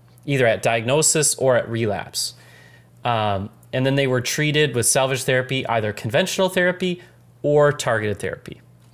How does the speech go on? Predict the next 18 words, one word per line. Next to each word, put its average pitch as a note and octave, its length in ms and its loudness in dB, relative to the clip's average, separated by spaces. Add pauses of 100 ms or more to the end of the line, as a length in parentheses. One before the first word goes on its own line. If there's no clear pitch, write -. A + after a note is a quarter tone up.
(380)
I B2+ 40 -2
think G#3 140 0
the G#3 100 2
one F#3 360 0
caveat F3 580 0
here A2 240 0
is A2 380 0
it C3+ 180 -4
does G#3 300 2
take F3+ 260 -2
time D#3 280 0
for F#3+ 120 -4
sequencing, C3 560 -2
as B2+ 140 -4
we A2+ 100 0
all A#2 220 2
know. A#2+ 380 0 (680)
Um, G#2+ 600 2